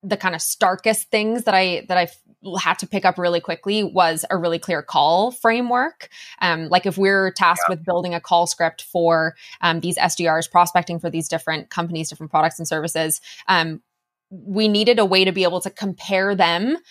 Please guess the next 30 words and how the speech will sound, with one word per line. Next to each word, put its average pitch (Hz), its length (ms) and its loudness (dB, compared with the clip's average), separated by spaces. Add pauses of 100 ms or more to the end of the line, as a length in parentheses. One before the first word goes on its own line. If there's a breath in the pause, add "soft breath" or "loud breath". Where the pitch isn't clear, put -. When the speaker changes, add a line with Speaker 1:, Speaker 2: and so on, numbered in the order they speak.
(200 loud breath)
Speaker 1:
Obviously, 262 240 2
it's 262 100 -4
not 262 160 2
quite 214 380 0
apples 202 340 0
to - 100 0
apples, 233 380 2
but - 160 -2
kind 285 360 -2
of. 113 160 -4
You 202 120 -2
wanna 233 180 0
be 269 120 -2
able 226 180 0
to, 170 320 2 (320 loud breath)
um, 175 400 0 (220)
benchmark 196 680 0
off 175 200 2
of 185 180 -6
other 180 240 2
S 160 220 0
D 165 160 -2
Rs 160 460 2 (220 loud breath)
and 196 140 0
learn 196 400 0
from 202 220 0
other 180 240 2
S 165 160 2
D 170 160 -2
Rs, 170 400 0